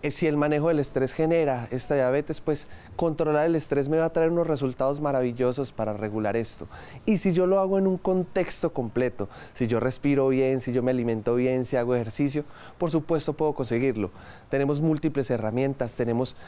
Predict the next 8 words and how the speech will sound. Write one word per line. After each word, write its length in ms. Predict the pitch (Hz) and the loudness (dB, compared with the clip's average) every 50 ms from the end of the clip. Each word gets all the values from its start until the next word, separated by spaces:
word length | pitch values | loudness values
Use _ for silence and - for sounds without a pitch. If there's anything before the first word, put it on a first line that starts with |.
| - - - | -18 -16 -8
ayunos, 800 | - 139 131 120 117 135 139 131 127 123 127 123 120 110 - - | -4 -4 -2 0 0 2 2 4 4 2 2 0 0 -2 -6 -4
modelos 440 | - 139 143 143 143 139 135 131 123 | -2 0 2 2 4 4 4 4 2
de 80 | 131 123 | 2 2
alimentación, 800 | 120 120 117 117 110 107 - 110 101 - 131 131 131 131 131 127 | 2 2 2 0 0 -2 -2 -4 -2 0 2 2 2 2 0 -2
ganancia 540 | 76 123 135 131 139 143 139 123 - 139 131 | -2 -2 0 0 2 2 0 0 0 0 2
de 60 | 123 | 2
masa 220 | 117 120 110 123 | 0 0 0 0
muscular, 640 | 127 131 123 - - - 117 113 117 120 123 123 | 0 -2 -2 -4 -4 -2 0 2 2 0 0 -2